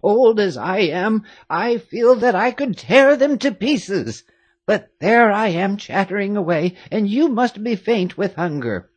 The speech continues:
I have a nice soup ready on the fire. A plate of that will do good to you all. And you too, monsieur. You will join us, I hope?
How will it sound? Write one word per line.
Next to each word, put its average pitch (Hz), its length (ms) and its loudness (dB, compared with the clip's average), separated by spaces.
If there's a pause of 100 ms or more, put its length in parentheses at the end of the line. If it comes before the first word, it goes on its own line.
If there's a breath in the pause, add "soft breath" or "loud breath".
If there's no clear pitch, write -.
(140)
I 220 120 -2
have 240 220 0
a 294 60 6
nice 262 360 -2
soup 277 320 -2
ready 214 320 0
on 214 200 2
the 247 80 4
fire. 160 600 -2
A 185 100 -2
plate 190 440 2
of 240 140 2
that 202 260 -2
will 233 140 4
do 214 180 -2
good 202 280 0
to 220 100 -2
you 214 240 0
all. 98 400 0 (280 soft breath)
And 214 180 0
you 294 200 4
too, 262 260 -2
monsieur. 135 580 -4 (260 soft breath)
You 156 380 -4
will 285 180 0
join 226 320 2
us, 247 160 -2
I 233 160 0
hope? 240 400 0